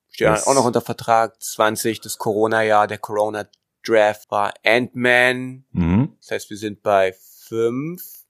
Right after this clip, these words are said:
Speaker 1: Neunzehn war Zion, der, wie
Speaker 2: Yes.
Speaker 1: wir neulich alle nochmal, äh, gehört haben,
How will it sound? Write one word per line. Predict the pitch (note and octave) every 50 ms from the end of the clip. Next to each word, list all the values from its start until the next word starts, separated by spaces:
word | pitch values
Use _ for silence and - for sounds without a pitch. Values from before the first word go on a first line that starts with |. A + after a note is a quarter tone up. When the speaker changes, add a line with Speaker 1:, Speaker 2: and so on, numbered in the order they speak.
| _ _ _ _ _ _ _ _
Speaker 1:
Neunzehn | - G#2+ A#2+ B2+ C3 B2+ - B2+ B2
war | A#2+ A2+
Zion, | G2 G2+ A2+ G#2 A2+ C3 C#3+ D#3 F3 G3 A3+ C4 - _ _ - -
der, | G#2 G#2+ A2
wie | -
Speaker 2:
Yes. | F#2 G#2+
Speaker 1:
wir | A2+ G#2+ G#2+
neulich | G#2+ A2 A#2 A2+ - - - -
alle | - G#2 G#2+ G#2+
nochmal, | A2 G#2 - A2 G#2+ G#2+ G#2 G#2 G#2 G#2 _ _ _ _ _ _ -
äh, | - A2+ A2
gehört | A2 A2 A2 G#2+ A#2
haben, | B2 A#2 A2+ A2+ A2+